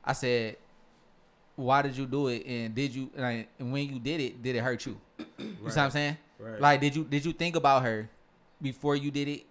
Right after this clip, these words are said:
Speaker 1: and while you was doing it?
Speaker 2: Right, right.
Speaker 1: And how would you, and how would you feel if she found out? You see what I'm
Speaker 2: It'd be
Speaker 1: saying?
Speaker 2: the same thing, yeah.
Speaker 1: So it's like, if, if you willing to do that shit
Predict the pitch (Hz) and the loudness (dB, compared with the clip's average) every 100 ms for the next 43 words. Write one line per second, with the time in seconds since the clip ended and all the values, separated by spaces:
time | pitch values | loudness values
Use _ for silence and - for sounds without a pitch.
0 | _ - 143 120 127 135 127 127 127 120 | _ -10 -2 4 6 6 0 -4 -4 -6
1 | 101 - 120 113 101 107 98 - _ _ | -8 -10 -8 -6 -6 -8 -10 -14 _ _
2 | _ 143 123 131 156 151 131 143 131 123 | _ -2 2 4 4 4 -2 -2 -2 0
3 | 147 147 139 139 131 120 - 123 117 110 | 2 2 -2 -2 -2 -2 -6 -4 -2 -2
4 | 104 - _ _ _ _ _ _ _ _ | -4 -6 _ _ _ _ _ _ _ _
5 | _ _ _ _ - 151 127 123 143 135 | _ _ _ _ -8 -2 -2 -2 -4 -6
6 | 101 113 110 110 120 117 120 - - 156 | -10 -14 -16 -16 -18 -18 -20 -14 4 8
7 | 147 143 139 139 127 117 - _ _ - | 10 8 6 6 6 2 -10 _ _ -20
8 | - 170 156 147 - 170 123 170 151 170 | -2 4 6 6 0 -6 -4 0 2 2
9 | 165 151 127 156 160 165 175 170 | 0 -2 0 0 0 -2 -6 -6